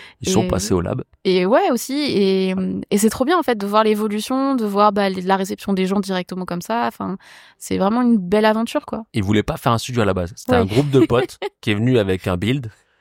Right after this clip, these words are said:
Speaker 1: qui s'est dit, « Votre apéro, il est cool. Est-ce qu'on peut poser un P C là ? » Ouais. Ils ont fait tester le truc. Ils ont dit, « Bon, nous, on a prévu trois mois avec des copains pour faire un truc. »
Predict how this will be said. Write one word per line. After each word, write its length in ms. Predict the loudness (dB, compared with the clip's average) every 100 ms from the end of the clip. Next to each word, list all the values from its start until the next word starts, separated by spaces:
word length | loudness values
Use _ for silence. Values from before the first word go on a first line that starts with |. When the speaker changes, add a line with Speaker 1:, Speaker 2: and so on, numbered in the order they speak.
| -18
Speaker 1:
qui 100 | -8
s'est 160 | -4 -4
dit, « 160 | -4 0
Votre 220 | 0 0
apéro, 320 | 0 2 4
il 80 | 2
est 80 | 0
cool. 300 | 0 0 0
Est-ce 160 | -8 -6
qu'on 100 | -4
peut 160 | 0 0
poser 260 | 2 2
un 120 | 2
P 120 | 2 -2
C 160 | 0
là ? » 140 | 0 0 -2 -8 -4
Ouais. 240 | -2 -2 -2 -6 -8 -8 -10 _ -6
Ils 140 | -2
ont 40 |
fait 180 | 0 0
tester 280 | 2 0 0
le 60 | -2
truc. 220 | -2 0
Ils 60 | 0
ont 40 |
dit, « 80 | 2
Bon, 160 | 2
nous, 80 | 4
on 80 | 4
a 100 | 2
prévu 240 | 0 -4
trois 260 | -4 0 0
mois 180 | 2 2
avec 100 | 2
des 80 | 2
copains 320 | 0 2 2
pour 140 | 0
faire 140 | 0 2
un 100 | 2
truc. » 360 | 0 -10 -14